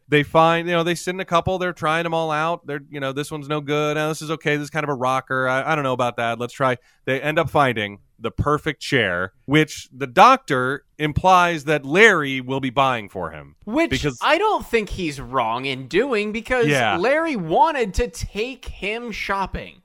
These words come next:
Speaker 1: Yeah, if someone invites you shopping like that, where an item is gonna go, I don't, yeah, I, I think he's like, "Anytime you wanna go chair shopping, you give me a call." Yeah, I mean, like, it was very specific, like, "I will go chair shopping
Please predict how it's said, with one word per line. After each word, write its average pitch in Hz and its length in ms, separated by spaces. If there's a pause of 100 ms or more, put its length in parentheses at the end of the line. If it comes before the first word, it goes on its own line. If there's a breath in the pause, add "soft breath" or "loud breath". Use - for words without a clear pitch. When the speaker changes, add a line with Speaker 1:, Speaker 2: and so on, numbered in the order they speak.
(120)
Speaker 1:
Yeah, 123 380
if 143 140
someone 226 200
invites 160 580
you 143 500 (100)
shopping 185 560
like 127 300
that, 135 400 (320)
where 127 300
an 127 260
item 143 260
is 131 80
gonna 135 140
go, 123 220
I 143 100
don't, 156 160
yeah, 147 160
I, 120 180
I 143 100
think 170 400
he's 139 60
like, 147 140
"Anytime 190 340
you 196 100
wanna 202 180
go 202 100
chair 202 240
shopping, 117 400
you 143 100
give 139 260
me 147 300
a 175 80
call." 113 560
Yeah, 127 220
I 101 60
mean, 123 160
like, 123 200
it 143 40
was 139 140
very 156 240
specific, 147 360
like, 117 160
"I 151 180
will 175 140
go 156 140
chair 156 300
shopping 98 540